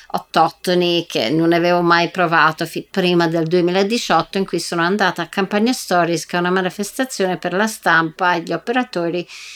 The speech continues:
in Campania, e ho assaggiato. Ero a Caserta, ho visitato la Reggia, ho conosciuto dei produttori, ho assaggiato questi tre vitigni che non avevo mai sentito nominare prima,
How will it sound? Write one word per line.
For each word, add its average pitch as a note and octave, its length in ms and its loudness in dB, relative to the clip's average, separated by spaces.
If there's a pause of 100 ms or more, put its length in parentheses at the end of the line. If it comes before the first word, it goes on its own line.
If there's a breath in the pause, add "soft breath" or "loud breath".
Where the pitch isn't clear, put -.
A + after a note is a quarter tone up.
(140 loud breath)
in C4+ 220 2
Campania, D3+ 800 -2
e G#3+ 120 -2
ho A#3+ 60 2
assaggiato. E3 800 -4 (560 loud breath)
Ero F3+ 260 4
a D#3+ 300 -4
Caserta, D#3+ 640 0
ho E3 40 -2
visitato D#3+ 580 -2
la D#3 200 2
Reggia, D#3 380 0
ho D3+ 40 -4
conosciuto D#3 540 -6
dei D#3 140 -2
produttori, A3 580 0
ho F#3 80 2
assaggiato F#3+ 500 -4
questi G#3+ 300 -4
tre G3+ 200 2
vitigni G#3 520 2
che F#3+ 160 -2
non E3+ 180 2
avevo D#3+ 260 0
mai F3+ 320 4
sentito E3 480 -6
nominare F#3 600 2
prima, F3+ 500 0